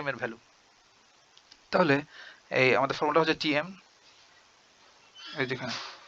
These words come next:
টি এম equals to two raised to the power m। তাহলে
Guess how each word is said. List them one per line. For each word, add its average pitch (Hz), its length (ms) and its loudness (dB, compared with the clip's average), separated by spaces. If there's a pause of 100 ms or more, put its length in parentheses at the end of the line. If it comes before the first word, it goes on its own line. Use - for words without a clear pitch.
(840)
টি 170 160 2 (220)
এম 147 100 4 (180)
equals 147 280 2
to 160 140 -4
two 160 140 -2
raised 143 160 2
to 143 80 -6
the 127 100 -8
power 135 160 6 (280)
m। - 20 -8 (2250)
তাহলে 127 200 4